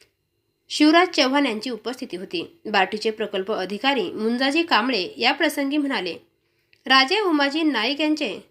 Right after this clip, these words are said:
भारतीय स्वातंत्र्य लढ्यात अत्यंत महत्त्वाचे योगदान असून उमाजी नाईक यांची सर्व विद्यार्थ्यांनी प्रेरणा घ्यावी.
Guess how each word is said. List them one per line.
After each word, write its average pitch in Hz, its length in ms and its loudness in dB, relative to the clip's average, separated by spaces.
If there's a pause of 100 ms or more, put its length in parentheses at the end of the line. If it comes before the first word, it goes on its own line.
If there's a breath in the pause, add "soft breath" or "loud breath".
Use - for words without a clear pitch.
(320)
भारतीय 254 400 2
स्वातंत्र्य 269 440 -2
लढ्यात 226 340 -4
अत्यंत 240 420 -8
महत्त्वाचे 214 520 -4
योगदान 185 400 -2
असून 247 240 -4 (200)
उमाजी 247 440 4
नाईक 220 400 2 (400)
यांची 269 280 2
सर्व 285 300 2
विद्यार्थ्यांनी 254 640 -4
प्रेरणा 208 360 -2
घ्यावी. 175 320 -6